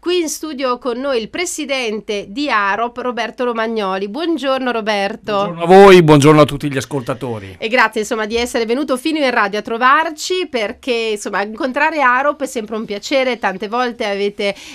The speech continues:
Speaker 1: eh, già fatto parte delle nostre trasmissioni,
Speaker 2: Assolutamente.
Speaker 1: perché l'impegno che viene profuso proprio dall'associazione è fondamentale. Io vorrei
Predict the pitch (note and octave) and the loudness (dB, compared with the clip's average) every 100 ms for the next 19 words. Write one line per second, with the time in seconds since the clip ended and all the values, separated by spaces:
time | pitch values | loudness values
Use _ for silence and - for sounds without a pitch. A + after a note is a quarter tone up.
0 | - F#3+ F#3 F3+ F#3+ E4 E4+ C4 G#3 D#3+ | -8 -6 -4 -6 -6 -6 -6 -6 -2 -2
1 | F3 G3+ F#3+ G3+ G3+ G#3 G3+ G#3 G#3 A3+ | -2 -4 -4 -6 -6 -8 -8 -8 -6 -6
2 | G#3+ C#4 D4+ C4+ A3 G#3+ G#3+ G3+ F#3 - | -4 -4 -4 -4 -6 -6 -4 -4 -4 -10
3 | G3+ G#3 A3+ A3+ A#3+ C4 G#3+ G3 G3 F3+ | -8 -6 -6 -6 0 0 0 -4 -4 -2
4 | F3 F3 A3+ A#3+ C#4 C4 A3+ A3 B3+ A3+ | -4 -4 -6 -4 -4 -4 -8 -8 -12 -10
5 | F#3 G3 F#3 A3 G#3+ G#3 F#3 F#3 - G3 | -8 -8 -6 -6 -6 -6 -6 -6 -8 -10
6 | G#3 B3 G#3+ - C4+ C4 A#3+ B3 C4 B3+ | -8 -6 -6 -6 -4 -4 -4 -4 -6 0
7 | E4 B3 A#3 G3+ G3+ F#3+ D#3+ | 0 0 -6 -6 -6 -6 -8